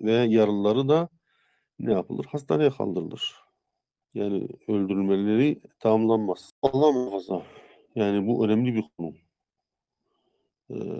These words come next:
mesela Hazreti Ebu Bekir Sıddık Allah'ın zamanında oldu. Peygamber Efendimiz sallallahu aleyhi ve sellem vefatından sonra Sıddık radıyallahu anh'a uyanlar gelip uyuduklarını haber veriyorlardı.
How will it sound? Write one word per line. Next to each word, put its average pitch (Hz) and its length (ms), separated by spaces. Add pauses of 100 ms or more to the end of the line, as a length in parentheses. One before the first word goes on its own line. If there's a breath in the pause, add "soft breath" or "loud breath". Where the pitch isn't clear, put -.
(260)
mesela 98 640 (640)
Hazreti 104 340
Ebu 95 140
Bekir 101 200
Sıddık 101 380
Allah'ın 98 160
zamanında 95 440
oldu. 101 520 (1040)
Peygamber 101 360
Efendimiz 101 260
sallallahu 98 200
aleyhi 101 160
ve 92 40
sellem 95 120
vefatından 98 320
sonra 92 520 (1400)
Sıddık 101 440
radıyallahu 95 320
anh'a 98 120
uyanlar 98 720 (1400)
gelip 107 260 (400 loud breath)
uyuduklarını 101 920
haber 98 360
veriyorlardı. 87 800